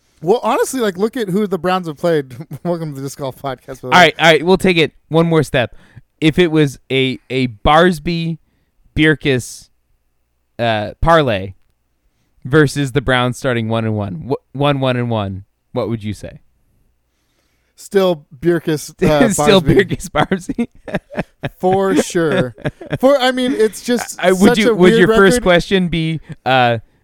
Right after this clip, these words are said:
Speaker 2: what's the le-, what's the third one? Like, what? Why is that?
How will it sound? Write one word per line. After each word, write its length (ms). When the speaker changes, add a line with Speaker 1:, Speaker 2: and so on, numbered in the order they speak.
Speaker 2:
what's 360
the 120
le-, 220
what's 320
the 100
third 260
one? 360
Like, 220
what? 200
Why 220
is 140
that? 160